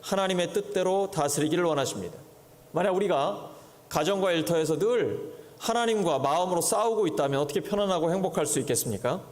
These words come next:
그런 우리가 예수 그리스도를 믿음으로 하나님과 화해하게 되었습니다. 하나님과 화해한 사람은 환난도 자랑하게 됩니다.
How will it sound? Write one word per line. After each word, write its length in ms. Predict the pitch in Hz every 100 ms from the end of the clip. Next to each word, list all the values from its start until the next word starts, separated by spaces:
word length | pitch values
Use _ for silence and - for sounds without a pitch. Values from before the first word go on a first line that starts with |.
| - - - - - - - - -
그런 240 | 185 233
우리가 340 | 226 226 - - - - - - - - -
예수 260 | 139 175 170
그리스도를 320 | 180 - 170
믿음으로 800 | 147 180 196 196 202 196 202 - - -
하나님과 540 | 202 180 160 151 147 143
화해하게 420 | 196 196 175 196
되었습니다. 500 | 190 190 - 101 - - - - - -
하나님과 420 | - 208 202 196 160
화해한 320 | 202 202 202
사람은 500 | 160 151 143 175 196 - - - - - -
환난도 800 | 214 226 220 190 180 185 190 - - -
자랑하게 440 | - 175 170 170 170
됩니다. 400 | 131 101 92